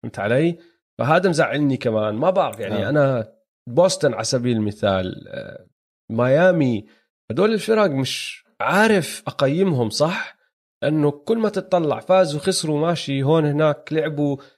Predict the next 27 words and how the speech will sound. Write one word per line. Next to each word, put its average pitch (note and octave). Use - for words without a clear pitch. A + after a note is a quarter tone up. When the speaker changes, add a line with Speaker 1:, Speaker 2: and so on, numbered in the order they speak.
Speaker 1:
مباراة D3
ممتازة، D3+
مباراة C3+
مش D3
ممتازة. C3+
بتطلع F3+
على C#3+
اللعيب C#3+
اللي C#3
لعبوا، C3+
بتحضر D#3+
المباراة، C#3+
تيتم C#3+
مش A#2+
لاعب، F#2+
آه، -
سمارت D3
ما B2
لعب، F2+
براون C#3+
ما C3
لعب، F#2
بعرفش A2+
مين D#3+
ما C3+
لعب. F#2
فالتقييم B2+